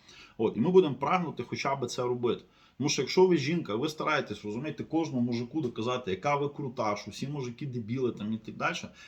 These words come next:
це ваша проблема. І це в першу чергу ваша проблема, ваша неповага до чоловіків.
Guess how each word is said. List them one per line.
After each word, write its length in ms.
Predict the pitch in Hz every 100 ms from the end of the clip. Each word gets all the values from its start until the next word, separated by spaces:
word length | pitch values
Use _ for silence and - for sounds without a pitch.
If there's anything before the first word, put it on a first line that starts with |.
| -
це 200 | - 156
ваша 440 | 117 131 165 - 110
проблема. 960 | - 113 104 120 139 117 104 117 - - - -
І 60 | 113
це 160 | -
в 80 | 139 -
першу 340 | 151 175 -
чергу 360 | 139 127 110 98
ваша 360 | 104 143 143 113
проблема, 600 | 110 107 131 170 110 95
ваша 420 | 98 120 151 -
неповага 1040 | 107 113 139 - 120 107 110 135 131 110
до 300 | 98 98 135
чоловіків. 920 | 143 - 107 120 123 113 - 143 113